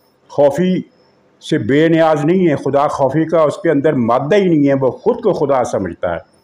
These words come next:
वो कैसे नोटिस लेगा? इस वक्त माशरे में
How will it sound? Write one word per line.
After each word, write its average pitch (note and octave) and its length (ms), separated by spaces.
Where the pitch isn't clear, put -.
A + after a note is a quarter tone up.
वो C3+ 120
कैसे F3+ 340
नोटिस D3+ 340
लेगा? F#2+ 400
इस D#3+ 220
वक्त D#3 240
माशरे A#2+ 480
में B2 360